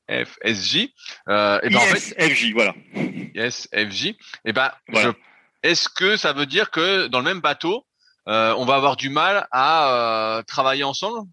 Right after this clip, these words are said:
Speaker 1: tu vois ?
Speaker 2: Alors, si, si, si on regarde, si on s'en tient au profil type, oui, c'est fort probable. Après, euh, euh, l'intérêt des préférences motrices et des préférences cognitives, c'est d'ailleurs pour ça qu'elles sont de plus en plus utilisées dans les entreprises et dans les, euh,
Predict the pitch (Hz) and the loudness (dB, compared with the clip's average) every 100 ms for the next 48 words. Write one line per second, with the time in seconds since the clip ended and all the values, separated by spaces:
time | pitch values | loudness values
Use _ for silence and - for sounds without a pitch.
0 | _ 139 151 233 _ _ - - - _ | _ -4 -2 -4 _ _ -14 -14 -14 _
1 | _ 120 123 - - - - 190 160 - | _ -4 -4 -4 -4 -4 0 -2 0 0
2 | 185 185 190 175 165 151 160 - 160 131 | 2 4 2 2 -4 -4 -4 0 2 2
3 | 123 - 139 139 127 170 156 127 151 131 | 2 0 -2 -4 -4 -6 -2 0 0 -2
4 | 117 127 - - _ - 131 156 123 101 | -4 -4 -6 -20 _ -4 0 2 0 -4
5 | - - - 123 - 175 165 131 120 117 | -10 -12 -4 -4 0 2 4 4 4 2
6 | 113 110 - - - - 113 110 107 107 | 0 -4 -12 -16 -10 -2 0 2 2 2
7 | 135 165 165 160 165 - 135 139 131 - | 2 2 0 2 0 0 -2 -2 -4 -4
8 | 127 175 143 117 104 120 120 - 120 120 | -2 -2 0 2 2 0 -2 -2 -2 -2
9 | 202 139 123 113 113 151 135 113 117 110 | 0 4 4 4 -2 -2 0 -2 -4 -6
10 | 127 120 117 107 113 107 117 107 98 95 | -6 -6 -6 -6 -4 -2 0 2 0 -4
11 | 101 - 131 113 101 101 95 82 | -6 -2 -2 0 0 2 2 0